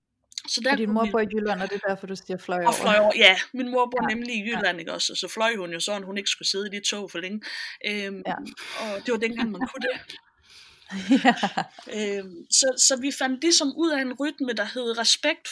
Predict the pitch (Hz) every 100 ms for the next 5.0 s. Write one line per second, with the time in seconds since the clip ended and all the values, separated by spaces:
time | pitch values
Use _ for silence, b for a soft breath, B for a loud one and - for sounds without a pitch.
0 | - 226 196 - _ _ - 220 233 -
1 | 294 294 - - 220 190 190 _ - -
2 | 339 - 311 311 - 277 277 269 _ 226
3 | 220 214 - 202 202 208 220 220 - 233
4 | - 226 233 220 - 233 - 196 208